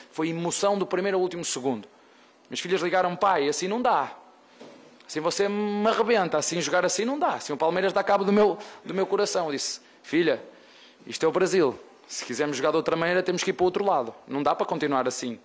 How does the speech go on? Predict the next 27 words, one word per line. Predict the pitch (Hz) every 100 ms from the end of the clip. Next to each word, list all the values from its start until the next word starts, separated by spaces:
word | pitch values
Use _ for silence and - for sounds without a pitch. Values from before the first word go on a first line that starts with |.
| -
Aqui, | 120 -
aqui | 139 139 214
é |
assim | - 208
que | 151
funciona." | 147 127 117 104 95 - - - - - -
E | 170
aí, | 196 226
e | 196 190
é | 175
este | 190 208 -
o | 185
apelo | - - 180 180 147
que | 135
eu | 135
vos | 113
faço | - 127 - 123
a |
vocês: | 117 - 131 135 - - - - -
é | 123
se | -
querem | - 196 196
os | 156
melhores | 160 156 147 131 131
aqui, | 120 135
claro | 143 226 -
que | -